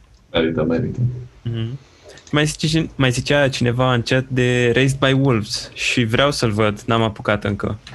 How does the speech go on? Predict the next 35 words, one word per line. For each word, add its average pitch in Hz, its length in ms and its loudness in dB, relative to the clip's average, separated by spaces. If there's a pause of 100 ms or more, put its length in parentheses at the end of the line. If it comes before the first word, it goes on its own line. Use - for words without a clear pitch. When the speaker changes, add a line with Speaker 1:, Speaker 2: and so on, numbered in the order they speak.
(380)
Speaker 2:
Chiar, 117 200 2 (120)
Speaker 1:
E 214 80 2
pe 208 120 0 (140)
Speaker 2:
chiar 185 80 2
vreau. 196 160 2
Speaker 1:
H 190 180 0
B 190 60 4
O 175 60 2
Go, 143 280 4
poți 120 320 0
să 120 100 0
Speaker 2:
Mhm. 123 300 4
Speaker 1:
vezi 110 240 2
dacă 95 260 0
ai 104 200 0 (540)
H 107 300 0
B - 40 -2
O, 151 40 2
Speaker 2:
Da, 143 100 4
da, 139 100 2
da. 127 140 2 (560)
Speaker 1:
pachetul 98 580 0 (240)
plătit 104 560 -2
la 101 100 2
abonamentul 101 840 0
de 98 120 0
cablu. 117 500 0 (420)
Speaker 2:
Da, 151 240 2
îți 143 140 0
dă, 120 320 2
îți 131 80 0
dă 123 400 2 (440)
și - 180 -14 (600)
online. 113 380 0 (1700)
Chiar, 113 240 -4